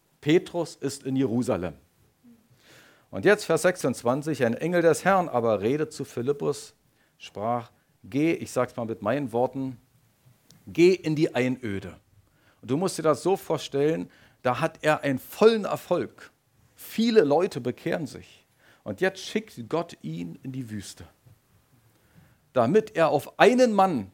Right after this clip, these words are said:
trifft, auf eine einzige Person. Ich weiß nicht, wärst du gegangen? Jedenfalls, Gott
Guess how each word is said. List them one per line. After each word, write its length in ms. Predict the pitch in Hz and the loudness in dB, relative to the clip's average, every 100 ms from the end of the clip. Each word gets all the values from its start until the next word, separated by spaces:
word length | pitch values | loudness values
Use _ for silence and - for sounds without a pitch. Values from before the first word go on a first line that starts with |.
| - | -18
trifft, 400 | - 113 - - | -8 -8 -8 -4
auf 280 | 131 - - | -4 -2 2
eine 360 | 220 240 226 | 4 2 -2
einzige 440 | 160 185 - 175 170 | -4 -6 -8 -8 -8
Person. 680 | - 151 127 101 87 - - _ - - _ _ _ - - 107 | -6 -8 -6 -8 -10 -16 -20 _ -20 -20 _ _ _ -10 -10 -6
Ich 120 | 113 | 0
weiß 180 | 180 143 | 0 0
nicht, 160 | 98 | -2
wärst 220 | 123 113 160 | -2 -2 -2
du 60 | |
gegangen? 480 | 185 127 170 143 92 _ _ _ _ _ _ _ - _ _ 117 _ _ - _ _ _ _ _ _ _ _ _ - _ _ _ - _ - | -2 2 2 0 -8 _ _ _ _ _ _ _ -20 _ _ -20 _ _ -20 _ _ _ _ _ _ _ _ _ -20 _ _ _ -20 _ -2
Jedenfalls, 480 | 139 156 170 - 104 | -2 2 0 0 0
Gott 340 | 208 208 | 0 0